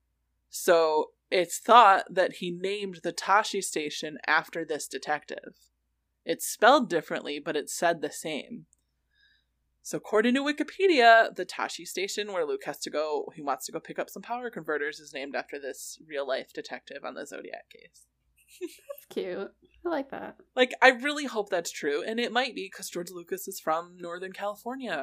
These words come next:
Speaker 1: or he was living there at the time. So he felt bad, so he was like, "I'm just gonna name this weird Star Wars thing after you,"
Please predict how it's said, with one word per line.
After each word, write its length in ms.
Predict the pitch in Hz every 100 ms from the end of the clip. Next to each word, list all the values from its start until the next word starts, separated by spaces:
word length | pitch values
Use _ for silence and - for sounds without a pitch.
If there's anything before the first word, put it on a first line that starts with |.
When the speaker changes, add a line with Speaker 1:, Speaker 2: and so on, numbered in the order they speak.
| 131
Speaker 1:
or 80 |
he 80 | 160
was 140 | 170 180
living 200 | 208 240
there 100 | 247
at 80 |
the 40 | 240
time. 600 | - 262 247 156 - 165 _ _
So 480 | - 175 180 180 180 _ _ _ _ _ _ _ _ _ _ _ _ _
he 200 | _ 214
felt 220 | 202 208
bad, 300 | 208 208 170
so 80 | 175
he 140 | 160 160
was 100 | 156
like, 160 | 156
"I'm 140 | - 175
just 140 | 175
gonna 160 | 180 170
name 240 | 160 160
this 240 | 156 - 156
weird 200 | 156 151
Star 200 | - 151
Wars 180 | 151 147
thing 160 | 147 139
after 260 | 135 -
you," 340 | 147 - 78